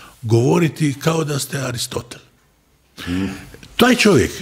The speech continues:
Speaker 1: jedan je od najcitiranijih ljudi u današnjici Hrvatskoj, u znanosti.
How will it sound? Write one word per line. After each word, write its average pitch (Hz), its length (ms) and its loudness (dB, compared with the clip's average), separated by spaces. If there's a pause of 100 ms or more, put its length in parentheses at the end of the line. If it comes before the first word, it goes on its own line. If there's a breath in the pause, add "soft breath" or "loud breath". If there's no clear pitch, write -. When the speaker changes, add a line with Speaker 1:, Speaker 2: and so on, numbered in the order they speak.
Speaker 1:
jedan 208 360 4
je 185 100 6
od 160 100 2
najcitiranijih 165 880 2
ljudi 127 460 2 (160)
u 120 100 2
današnjici 110 600 2
Hrvatskoj, 151 600 -8 (760 loud breath)
u 78 240 0
znanosti. - 520 2